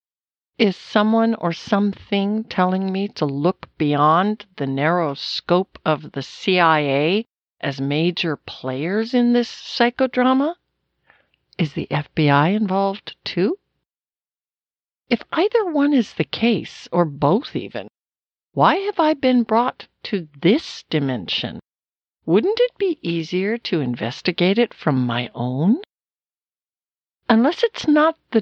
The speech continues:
differences I'm meant to pay attention to, but the similarities. And the one similarity that stands out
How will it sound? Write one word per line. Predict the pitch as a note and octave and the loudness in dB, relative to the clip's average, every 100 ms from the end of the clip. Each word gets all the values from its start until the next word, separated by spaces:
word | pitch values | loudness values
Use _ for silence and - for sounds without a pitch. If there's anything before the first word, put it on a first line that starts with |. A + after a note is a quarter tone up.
| - | 2
differences | A3 B3+ E4+ C#4+ - D#3 C3 | 0 2 0 -2 -2 -4 0
I'm | C#3+ C#3 | -2 0
meant | C#3 C#3 - | -2 -4 -6
to | C3 | -10
pay | - D#3 C3 | -6 -4 -4
attention | - - C3 B2 - B2+ A2+ | -6 -6 -6 -6 -4 -6 -6
to, | - C3 B2 C#3+ _ _ _ _ _ _ _ | -4 -4 -4 -8 _ _ _ _ _ _ _
but | E3 - _ - _ _ _ - | 0 0 _ -20 _ _ _ -6
the | E3 | -6
similarities. | - - A3+ G#3 F#3 A#3 C4+ D3+ - - - - - _ _ _ _ _ _ _ _ _ - | -4 0 2 2 2 0 -2 -6 -8 -14 -20 -20 -20 _ _ _ _ _ _ _ _ _ 0
And | G3+ F#3+ | 2 2
the | E3+ | -2
one | D3+ F#3+ G4+ G#4+ | 0 0 0 -4
similarity | - - F4 E4+ D#4+ D#4 G3 C3+ | -6 -4 -2 0 0 0 0 -2
that | C3 C#3 | -4 -8
stands | - - G3+ G3+ G3 F#3+ | -10 -4 0 2 0 2
out | G3+ E3+ - | 2 0 -4